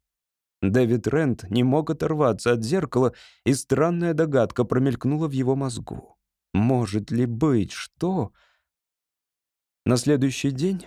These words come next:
он заехал к доктору Уайту под другим предлогом. Но перед уходом он как бы невзначай спросил:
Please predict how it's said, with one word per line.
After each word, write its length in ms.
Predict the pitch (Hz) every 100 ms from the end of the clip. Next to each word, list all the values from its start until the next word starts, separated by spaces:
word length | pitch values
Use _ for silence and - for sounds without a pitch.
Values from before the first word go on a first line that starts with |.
| -
он 180 | - 151
заехал 420 | 156 151 151 165
к 80 | 117
доктору 440 | 131 - 147 143
Уайту 340 | 123 104 90 101
под 180 | 113 110
другим 360 | 117 107 131
предлогом. 640 | 127 120 87 67 - - - _ -
Но 140 | 113
перед 300 | 110 117 123
уходом 440 | 120 - 175 123 117
он 120 | 123
как 200 | 131 120
бы 100 | 123
невзначай 560 | 120 110 127 120 175 165
спросил: 640 | - 156 156 - 67